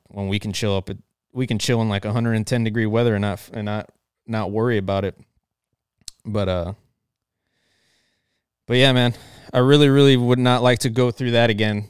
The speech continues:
'cause that shit sucked. But <laughs> I don't know, man. Twenty twenty-one's, I mean, that shit sucked, and we're all, a lot of us are still struggling,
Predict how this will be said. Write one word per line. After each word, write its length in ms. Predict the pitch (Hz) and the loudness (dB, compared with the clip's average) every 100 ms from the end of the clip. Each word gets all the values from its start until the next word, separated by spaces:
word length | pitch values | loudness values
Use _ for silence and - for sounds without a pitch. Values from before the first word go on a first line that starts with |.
| _ | _
'cause 160 | 101 | -2
that 140 | 107 120 | 0 0
shit 220 | 139 - | 0 -2
sucked. 640 | - - 120 95 - - _ _ _ _ _ _ _ _ _ _ _ | -2 0 0 0 -8 -14 _ _ _ _ _ _ _ _ _ _ _
But 640 | 123 117 104 - - 165 - - - - | 0 0 0 -2 -2 -4 -8 -20 -20 -20
<laughs> 260 | _ _ | _ _
I 100 | - | -2
don't 120 | 135 | 2
know, 160 | 156 147 | 4 4
man. 220 | 135 135 | 4 2
Twenty 260 | 131 139 147 | 0 -2 -2
twenty-one's, 640 | 147 139 127 135 123 - _ _ _ _ _ _ _ _ _ _ _ | -2 -2 -2 -2 -4 -12 _ _ _ _ _ _ _ _ _ _ _
I 80 | 175 | -6
mean, 300 | 180 175 175 - - - _ _ _ _ _ _ _ _ _ _ _ _ _ _ | -2 0 -2 -4 -12 -18 _ _ _ _ _ _ _ _ _ _ _ _ _ _
that 160 | 135 160 | -4 -2
shit 180 | 160 107 | -2 -4
sucked, 280 | 110 113 | -2 -2
and 120 | 113 104 | -4 -2
we're 120 | 101 | 0
all, 200 | 107 98 | 0 0
a 60 | |
lot 120 | 101 110 | -2 -2
of 80 | |
us 100 | 104 | -4
are 80 | 98 | -6
still 180 | - 101 | -8 -10
struggling, 560 | - 101 98 98 95 | -8 -6 -6 -6 -8